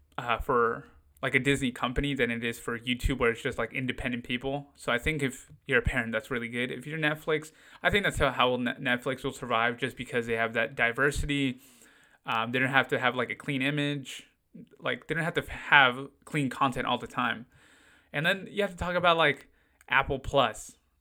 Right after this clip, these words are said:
Um, Apple, like, why wouldn't you do the, the hard R stuff? Because I feel like that's what you know, adults, the people that you want money from wants. Like, you know,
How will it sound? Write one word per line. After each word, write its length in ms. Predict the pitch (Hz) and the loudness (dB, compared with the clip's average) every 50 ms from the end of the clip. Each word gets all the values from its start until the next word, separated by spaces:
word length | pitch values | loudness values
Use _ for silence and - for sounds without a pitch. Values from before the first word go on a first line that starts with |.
| _ _ - | _ _ -2
Um, 400 | 131 123 117 117 113 113 110 113 110 - _ _ _ _ _ _ _ - | 0 2 2 2 2 0 -2 -6 -12 -16 _ _ _ _ _ _ _ -8
Apple, 440 | - - 170 - 156 120 - - - _ _ _ - | -6 -6 -6 -4 -4 -6 -6 -8 -14 _ _ _ -12
like, 320 | - 127 120 - - - - - | -8 -8 -8 -8 -10 -20 -20 -10
why 260 | 156 143 143 160 175 | -4 0 0 0 0
wouldn't 480 | 165 156 151 139 135 131 147 156 156 143 | -2 -6 -10 -10 -6 -4 -4 -2 -2 -2
you 100 | 135 127 | -2 0
do 160 | 123 135 139 | 0 0 2
the, 220 | 131 127 117 - - | 2 2 2 0 -2
the 60 | - | -6
hard 260 | 120 - 143 135 131 | -2 2 4 4 6
R 200 | 127 120 127 131 | 6 6 6 6
stuff? 420 | 127 - - - 127 127 135 151 151 - _ _ _ - - - - - - _ _ _ _ _ _ - | 4 2 -2 0 2 2 2 2 0 -4 _ _ _ -20 -20 -20 -20 -20 -20 _ _ _ _ _ _ -10
Because 260 | 131 123 - 127 123 | -10 -6 -4 -2 -2
I 60 | 120 | -2
feel 140 | - 156 139 | 0 0 2
like 140 | 139 139 139 | 2 2 2
that's 400 | 135 127 - - - - - - | 0 0 -2 -8 -14 -14 -16 -10
what 340 | - 139 139 127 - - - _ _ _ _ _ _ _ _ _ _ _ _ _ _ _ _ _ | -4 -2 0 0 0 -2 -8 _ _ _ _ _ _ _ _ _ _ _ _ _ _ _ _ _
you 80 | - 139 | -10 -4
know, 240 | 131 123 127 123 123 - - - _ _ _ _ _ _ _ _ _ - - | -2 -2 -2 -2 -4 -8 -20 -20 _ _ _ _ _ _ _ _ _ -12 -6
adults, 520 | 135 135 131 117 123 120 131 147 - - | -4 -4 -2 0 -2 0 0 -2 -4 -4
the 120 | - 135 - _ _ _ - | -10 -10 -12 _ _ _ -12
people 240 | - 147 139 147 147 | -8 -4 0 2 4
that 80 | 139 | 4
you 100 | 131 127 | 4 2
want 220 | 120 131 131 135 127 | 4 4 4 4 6
money 220 | 123 123 135 151 | 4 4 4 2
from 580 | 151 151 - 165 165 165 165 165 160 156 156 - _ _ _ _ _ - | 0 0 2 4 4 4 2 0 -6 -10 -14 -16 _ _ _ _ _ -18
wants. 680 | 147 120 123 120 131 151 170 185 175 - - - - _ - | -10 -6 -2 0 0 0 0 -2 -6 -12 -16 -20 -20 _ -10
Like, 320 | - 131 127 123 127 - - _ _ _ _ _ _ _ _ - _ _ _ _ - | -6 -4 -4 -6 -6 -10 -20 _ _ _ _ _ _ _ _ -20 _ _ _ _ -8
you 100 | 170 170 | -2 2
know, 460 | 175 175 175 175 175 170 170 170 - | 4 6 6 6 6 4 2 -2 -6